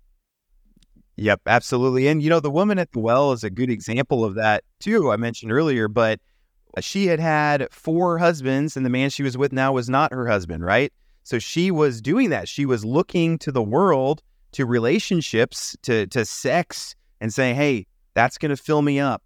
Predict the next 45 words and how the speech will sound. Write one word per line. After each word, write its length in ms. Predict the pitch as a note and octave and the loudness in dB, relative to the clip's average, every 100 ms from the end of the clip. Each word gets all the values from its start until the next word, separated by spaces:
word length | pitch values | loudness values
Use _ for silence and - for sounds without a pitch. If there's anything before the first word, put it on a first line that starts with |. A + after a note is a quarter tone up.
| _ _ _ _ | _ _ _ _
But 260 | C3 C3 A2+ | 2 2 0
inevitably, 580 | B2+ F3+ B3+ E3 B2+ | 2 2 2 0 0
like 220 | C3+ B2+ C#3 | 2 0 0
you 40 | |
said, 220 | - G3 | -2 -4
people 320 | - E3 E3 | -2 -2 0
just 240 | D3+ D3+ - | 0 0 0
let 220 | D3 - | -2 -2
you 60 | C3+ | -2
down. 320 | C3 E3+ G2+ | 0 2 0
And 100 | A2 | 0
we're 100 | C#3+ | -2
seeing 300 | - A#3 F4 | -2 0 2
that 160 | F3 B2 | 2 -2
in 80 | |
society 580 | A#2+ A2+ - C#3+ F3 A2+ | -4 -8 0 2 2 0
where, 140 | G#2 G#2 | 0 0
you, 140 | G2+ | -2
"Okay, 300 | - - A#2 | -4 -2 2
I, 140 | G#2+ A2 - _ _ | 2 0 -6 _ _
this 160 | C#3+ D#3 | -4 -4
person's 480 | - E3+ - C#3+ B2+ | -2 -4 -2 -4 0
not 220 | C#3 A#2+ | 0 2
working 340 | C#3 C3 B2 | -2 -2 -6
for 160 | A2 A2+ | -4 -2
me. 160 | A2+ | 0
Okay, 160 | A2+ A#2 | 0 0
I'm 80 | A2+ | 0
gonna 100 | B2 | 0
get 160 | B2 | -2
divorced 480 | B2 A2+ A#2+ B2+ - | -2 -2 0 0 -2
and 60 | A#2+ | -4
I'll 80 | A2+ | -2
find 260 | A#2 A#2+ | 0 -2
somebody 300 | - B2 B2 | 0 2 4
else. 300 | C3+ F2+ - | 4 2 -4
Okay, 220 | - G2+ G#2+ | -6 -4 0
now 200 | A2+ B2+ | 0 2
that 240 | B2 C3 | 2 0
person's 320 | C3+ B2+ A2+ G#2+ | -2 -4 -4 -4
not 160 | G2+ | -2
working. 240 | G#2+ G2+ F#2 | -2 -2 -2
Now 160 | G2 | 0
I'm 60 | B2 | 2
gonna," 160 | B2 | 0